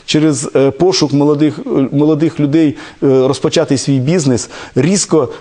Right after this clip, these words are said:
підвищити ефективність, е, держави в цілому. Я маю на увазі це виробництво, це кількість податків, і бюджет в цілому,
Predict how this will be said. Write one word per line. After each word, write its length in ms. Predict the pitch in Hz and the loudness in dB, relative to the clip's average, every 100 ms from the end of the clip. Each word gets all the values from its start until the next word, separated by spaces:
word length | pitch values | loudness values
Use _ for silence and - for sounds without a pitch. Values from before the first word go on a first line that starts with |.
| - | -8
підвищити 560 | - 131 156 170 151 - | -2 0 0 0 -2 -2
ефективність, 840 | 151 151 143 180 175 156 147 - - | -2 0 -2 0 0 0 -2 -4 -2
е, 160 | 127 123 | 0 0
держави 500 | 117 160 139 160 143 | -2 0 2 2 0
в 60 | 131 | 0
цілому. 520 | 160 156 127 87 98 | 0 2 2 0 0
Я 140 | 117 139 | 0 2
маю 220 | 135 120 | 2 2
на 120 | 123 | 2
увазі 220 | 117 104 | 0 0
це 140 | - 101 | -2 0
виробництво, 580 | 107 101 160 208 143 | 2 2 0 0 -2
це 140 | 131 110 | -2 -2
кількість 460 | - 139 131 104 | -2 -2 -2 -4
податків, 560 | - 101 170 175 135 123 | -2 0 0 0 -4 -2
і 20 | |
бюджет 420 | 104 120 107 127 | -2 0 0 0
в 60 | - | -2
цілому, 520 | - 123 170 170 147 | -2 0 2 0 -2